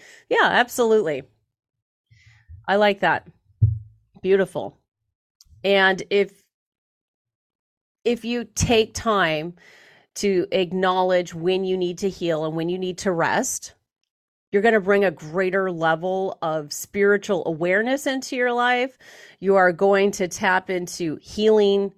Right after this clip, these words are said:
trauma in a more holistic way.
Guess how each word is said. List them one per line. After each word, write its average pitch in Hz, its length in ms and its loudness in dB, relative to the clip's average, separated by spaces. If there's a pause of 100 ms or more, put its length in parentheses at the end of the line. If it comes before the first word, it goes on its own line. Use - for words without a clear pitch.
(140)
trauma 202 680 -2 (480)
in 170 160 -4
a 170 80 0
more 170 680 2 (680)
holistic 185 640 -2
way. 214 400 -2